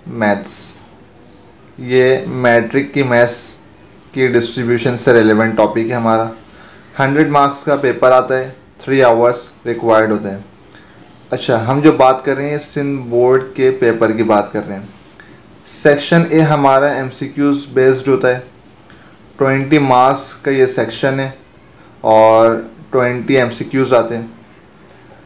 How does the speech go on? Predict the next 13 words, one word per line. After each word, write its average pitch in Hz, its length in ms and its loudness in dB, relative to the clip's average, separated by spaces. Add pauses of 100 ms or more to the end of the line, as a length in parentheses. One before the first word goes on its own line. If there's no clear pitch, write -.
(280)
सेक्शन 160 680 0
बी 156 400 4 (200)
शॉर्ट 139 400 4 (120)
आंसर 135 400 -2
क्वेश्चन 135 440 -2
कहलाता 123 380 2
है, 120 160 -8 (600)
फिफ्टी 156 420 2
मार्क्स 135 360 0
का 151 140 -4
ये 131 240 -4
सेक्शन 131 440 -6
है, 131 140 -10